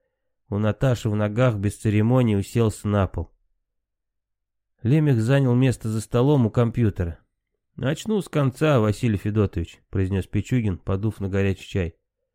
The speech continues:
"По большому счёту, только в тот момент, когда я увидел кровь на её халате,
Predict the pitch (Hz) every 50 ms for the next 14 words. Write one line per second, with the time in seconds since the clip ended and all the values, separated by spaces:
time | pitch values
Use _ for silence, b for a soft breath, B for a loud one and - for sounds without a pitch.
0 | _ _ _ _ - - 120 143 147 160 - 190 175 160 135 - - 190 175 -
1 | - 107 - - 151 143 135 - 151 135 120 - - 151 143 - 143 143 147 151
2 | 160 160 139 - - - 117 120 123 139 143 143 135 127 131 135 135 147 139 120
3 | 120 113 - - 139 151 139 - - 123 123 127 131 123 - - 117 123 143 156
4 | 151 131 - - 101